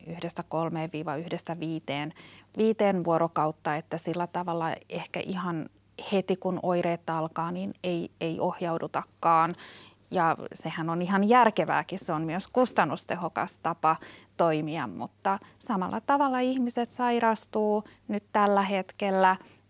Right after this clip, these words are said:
kun on sairastunut aikaisemminkin esimerkiksi tuki- ja liikuntaelinsairauksiin tai sydänsairauksiin tai mihin, mihin tahansa muihin sairauksiin.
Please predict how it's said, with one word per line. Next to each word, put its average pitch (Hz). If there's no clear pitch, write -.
kun 190
on 185
sairastunut 185
aikaisemminkin 175
esimerkiksi 185
tuki- -
ja 151
liikuntaelinsairauksiin 208
tai 233
sydänsairauksiin 208
tai 202
mihin, 208
mihin 208
tahansa 196
muihin 160
sairauksiin. 214